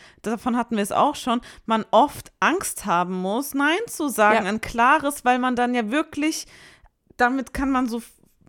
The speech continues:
Speaker 1: was provozieren und du weißt nicht, wie der Gegenüber auf so eine
Speaker 2: Genau.
Speaker 1: auf so eine krasse Abfuhr reagiert und deswegen ist es manchmal so, dass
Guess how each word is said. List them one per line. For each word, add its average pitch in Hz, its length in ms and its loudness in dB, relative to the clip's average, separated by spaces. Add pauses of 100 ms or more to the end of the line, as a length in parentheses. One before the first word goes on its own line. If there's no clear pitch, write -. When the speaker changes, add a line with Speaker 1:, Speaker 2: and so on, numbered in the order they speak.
(120)
Speaker 1:
was 240 240 -6
provozieren 240 720 -2
und 220 140 -4
du 208 60 -4
weißt 262 200 2
nicht, 220 140 -6
wie 226 80 -2
der 240 120 2
Gegenüber 233 540 0
auf 208 160 0
so 254 240 -2
eine 220 680 0 (340)
Speaker 2:
Genau. 440 260 0
Speaker 1:
auf 330 100 4
so 277 100 -2
eine 269 120 0
krasse 247 460 2
Abfuhr 262 540 2
reagiert 247 480 2
und 247 80 -2
deswegen 262 400 -4
ist 277 180 -4
es 311 140 -4
manchmal 247 500 -2
so, 247 220 -2
dass 240 220 -2